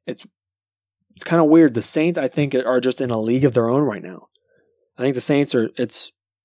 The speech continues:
tier one is the Saints. And then tier two is teams th-, uh,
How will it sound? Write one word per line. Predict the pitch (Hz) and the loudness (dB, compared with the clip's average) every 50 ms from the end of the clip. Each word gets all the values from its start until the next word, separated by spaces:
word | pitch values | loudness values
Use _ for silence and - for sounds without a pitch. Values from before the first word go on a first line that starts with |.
| _ _ - | _ _ 0
tier | - - 151 139 | 4 6 8 8
one | 127 127 131 135 143 139 | 8 8 6 6 4 4
is | 131 117 104 | 0 -2 -4
the | 107 101 | -6 -8
Saints. | - - 135 127 135 156 - - - - - _ _ _ _ _ _ _ _ _ _ _ _ _ _ _ _ _ _ _ _ _ _ _ _ _ - | -6 -4 -4 -4 -4 -4 -6 -10 -14 -16 -20 _ _ _ _ _ _ _ _ _ _ _ _ _ _ _ _ _ _ _ _ _ _ _ _ _ -8
And | 120 113 | -6 -6
then | 113 107 104 | -6 -6 -8
tier | - - - 151 143 | -4 0 2 2 2
two | 131 - - 147 139 139 143 151 160 - _ _ _ _ _ _ _ _ _ _ _ _ _ _ _ _ _ _ _ _ _ _ _ _ _ _ _ _ _ _ _ _ _ _ - | 2 2 0 2 4 4 4 2 0 -2 _ _ _ _ _ _ _ _ _ _ _ _ _ _ _ _ _ _ _ _ _ _ _ _ _ _ _ _ _ _ _ _ _ _ -6
is | - 127 117 107 - | -4 -4 -4 -4 -6
teams | - 139 135 131 131 127 123 - - - - - | -6 -4 -4 -2 -2 -4 -6 -8 -10 -14 -14 -12
th-, | - 123 113 113 - - | -12 -12 -12 -12 -8 -6
uh, | 120 113 110 107 104 | -4 -2 -2 -2 -4